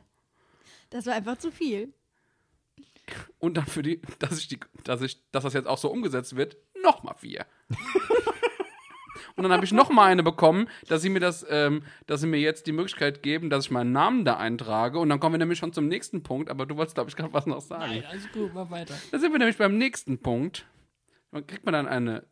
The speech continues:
Speaker 2: E-Mail-Maske, wo man seinen Namen eintragen kann. Da steht oben in fein, äh, geschriebenem Text steht dann, dass man sich ein Vorkaufsrecht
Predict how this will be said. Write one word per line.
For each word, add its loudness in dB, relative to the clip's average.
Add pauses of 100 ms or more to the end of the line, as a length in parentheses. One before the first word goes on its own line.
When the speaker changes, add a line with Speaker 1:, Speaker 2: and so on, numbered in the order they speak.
Speaker 2:
E-Mail-Maske, 2
wo 2
man 2
seinen -2
Namen 2
eintragen 2
kann. -2
Da -2
steht -2
oben -2 (840)
in -6
fein, -4
äh, 0 (260)
geschriebenem -4
Text -6
steht -6
dann, -2 (180)
dass -8
man 0
sich -4
ein -4
Vorkaufsrecht -4